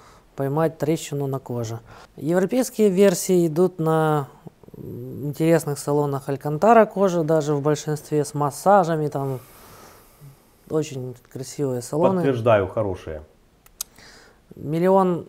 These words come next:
Speaker 1: отделок, ну не миллион, я за-, загнул, очень много, эм,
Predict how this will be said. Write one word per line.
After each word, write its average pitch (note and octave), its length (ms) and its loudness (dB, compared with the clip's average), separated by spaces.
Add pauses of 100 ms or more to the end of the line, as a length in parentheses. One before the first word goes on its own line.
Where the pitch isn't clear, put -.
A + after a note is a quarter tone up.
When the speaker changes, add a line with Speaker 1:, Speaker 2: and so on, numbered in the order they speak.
(140)
Speaker 1:
отделок, D#3+ 720 2
ну F3+ 60 -2
не E3 120 -2
миллион, D#3 440 0 (120)
я A#2+ 180 -4
за-, A#2+ 260 -6
загнул, D3+ 420 -2
очень F3 260 0
много, D3 580 0
эм, C#3 560 -8